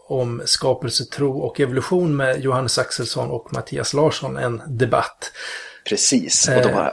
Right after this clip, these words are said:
Speaker 2: önskade att jag fick vara med och säga <laughs> saker.
Speaker 1: Ja, precis. Eh, och, eh,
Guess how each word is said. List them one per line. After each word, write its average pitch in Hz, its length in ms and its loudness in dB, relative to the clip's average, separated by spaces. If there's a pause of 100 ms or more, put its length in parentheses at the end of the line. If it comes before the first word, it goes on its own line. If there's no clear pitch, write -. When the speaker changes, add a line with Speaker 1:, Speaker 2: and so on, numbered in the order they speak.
(120)
Speaker 2:
önskade 123 520 2
att 110 100 0
jag 107 120 0
fick - 240 -2
vara 107 100 4
med 110 260 2
och 98 60 0
säga 117 240 4
<laughs> - 20 6
saker. 170 560 2 (100)
Speaker 1:
Ja, 131 120 4 (180)
precis. 123 440 0 (340)
Eh, 135 440 4 (640)
och, - 460 -2
eh, 151 240 0